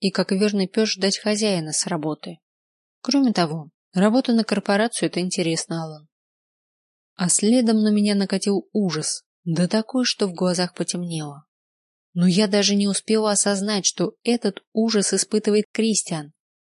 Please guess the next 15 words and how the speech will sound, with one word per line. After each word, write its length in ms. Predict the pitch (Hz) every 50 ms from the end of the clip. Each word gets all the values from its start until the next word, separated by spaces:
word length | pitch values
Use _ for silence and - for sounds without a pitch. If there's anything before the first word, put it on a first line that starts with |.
| _ _ _ _ _ _ _ _ _
Всё 340 | - - - - 254 247 233
исчезло 460 | 208 - - 220 214 208 208 208 196
мгновенно, 800 | 190 180 170 170 170 180 185 180 185 180 160 156 151 151 156 - _ _ _ _ _ _ _ _ _ _ _ _ _ _ _ _ - 190
Я 120 | 196 185
больше 260 | 202 233 226 - 254
не 160 | 240 240 233
чувствовал 380 | - 254 247 226 - - 180 175
ни 100 | 170 170
одной 300 | 170 165 151 180 180 180
эмоции 340 | 180 180 180 170 - - 175
мужчины, 640 | 175 185 175 - - - 196 175 156 151 151 156 _ _ _ _ _
только 260 | - 262 254 - - 226
свою 380 | - - 208 208 208 202 202
обиду, 480 | 202 190 170 165 180 190 214 190 185 165
усталость 720 | 160 - - - 185 190 190 190 175 170 - - - -